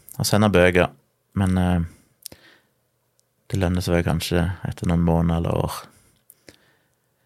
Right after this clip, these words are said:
Ehm, jeg fikk et spørsmål ifra en dude her inne på Patreon som sa han jo hadde sendt meg melding tidligere på Instagram. Det hender jo at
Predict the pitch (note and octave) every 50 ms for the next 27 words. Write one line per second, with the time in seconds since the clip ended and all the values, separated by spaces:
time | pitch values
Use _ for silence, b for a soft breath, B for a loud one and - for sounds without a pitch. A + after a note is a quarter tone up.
0 | b b b _ _ _ _ - - G#2+ G#2 G#2 G#2+ G#2+ G#2+ G#2 G#2+ G#2 G2 F#2+
1 | F#2+ - _ - _ _ _ - - B2 - D3+ D#3+ E3+ - - C#3 C#3+ C#3+ -
2 | - D3 C3+ A#2+ A2 G#2 G#2 G#2+ G#2+ - - A2 G#2+ G#2 G#2 G#2 F#2 - - A2
3 | G#2+ A2 G#2+ G2+ - - G#2 G2+ - G2+ A2 B2 C3 B2+ - B2 A2+ A2 G#2+ G#2+
4 | G#2 A2 A2+ A2 A2 - - A#2+ B2+ C#3 - C#3+ D#3 D#3+ D#3+ D3 - F#2+ G2+ -
5 | G2 G2+ G2 G2 G2 G2 F#2+ G2 G#2 F#2+ G2+ G#2+ F#2 F#2 F#2 F2+ F#2+ F#2+ F#2+ -
6 | F#2 F2+ F2+ F#2 F#2 - - F2+ F#2 G2 A2 - - A#2 A2+ A#2 A#2+ C3 C#3 C3
7 | A2 F2 F2 G2+ F2+ F#2 F#2 F#2 F#2 F#2 -